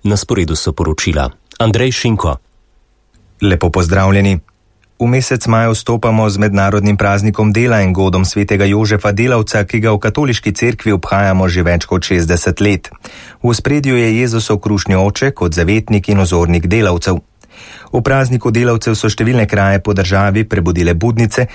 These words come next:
Speaker 2: čez dan pa se bo zvrstilo več prireditev. Že sinoči pa so pripravili številna kresovanja. Največje je bilo na ljubljanskem Rožniku, kjer je bilo slišati pozive k dvigu plač in zaščiti pravic delavcev. Ministrica za delo Anja Kopač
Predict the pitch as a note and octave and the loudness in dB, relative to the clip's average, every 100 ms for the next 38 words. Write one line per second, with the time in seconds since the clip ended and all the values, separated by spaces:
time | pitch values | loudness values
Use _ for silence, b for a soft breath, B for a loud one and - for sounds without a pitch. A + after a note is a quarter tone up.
0 | B - A#2+ G#2+ C3 C3+ B2 - G#2+ A2 | B -6 -2 0 0 0 0 -2 0 0
1 | G2+ G2 - G2+ F#2 F2 E2+ - G#2 G2+ | 0 -2 -2 0 2 0 -2 -2 0 0
2 | G2 A#2 A2 F2+ B B B - G2 F#2 | 0 0 0 -2 B B B -6 -2 -2
3 | - F2+ G2+ A2 - C3 F#2 E2 E2 F2 | 0 0 2 0 -2 -2 -2 -2 -2 0
4 | F2+ F#2 F#2 F#2 - G#2+ G2+ E2+ D2+ F2 | 2 2 2 0 0 -2 0 0 0 -2
5 | - F#2 F#2 F#2 F2 - B B B B | 0 0 2 2 0 -4 B B B B
6 | G2 E2+ F#2 - G2 F2+ F#2+ G2+ F#2+ F#2 | -2 0 0 0 0 2 2 2 2 2
7 | G2 G#2 - G2+ A2 B2 A#2+ A2+ G#2+ A#2 | 0 0 0 0 0 0 0 0 -2 0
8 | A#2 A#2 A#2 C#3+ B2 G#2+ G2+ A2 G2+ C3 | 0 0 0 -2 0 0 -2 0 0 0
9 | G2+ E2 E2 F2+ F2 D#2+ G2 G#2 - G2 | 0 0 0 0 0 0 0 0 0 0
10 | F#2 - G#2 G#2 - F2 E2+ - G2+ A2+ | 0 0 -2 -2 0 0 -2 -2 0 2
11 | F#2+ F2+ G2+ - _ B B B B - | 0 0 -2 -2 _ B B B B -2
12 | C3+ D3+ C3+ A#2+ A#2+ G#2 G2+ G2+ B2+ A2+ | 0 0 -2 0 0 0 2 2 2 2
13 | E2+ E2 E2+ F2 F2 | 0 0 0 -2 0